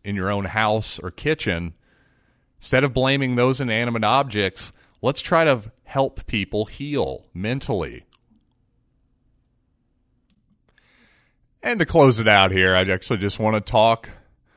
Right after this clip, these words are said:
a little baseball for a second. So if you're only here for the economics, you can turn it off now. I will give you my permission. But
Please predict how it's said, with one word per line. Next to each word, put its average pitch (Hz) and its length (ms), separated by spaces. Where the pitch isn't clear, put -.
a - 80
little 151 240
baseball 135 760
for 90 180
a 85 60
second. 80 580
So 90 540
if - 80
you're 127 120
only 123 240
here 110 200
for 107 140
the 90 320
economics, 98 640
you 98 100
can 78 380
turn 101 200
it 85 60
off 76 260
now. 71 300
I 80 140
will 78 180
give 85 160
you 78 80
my 76 140
permission. 80 560
But 151 360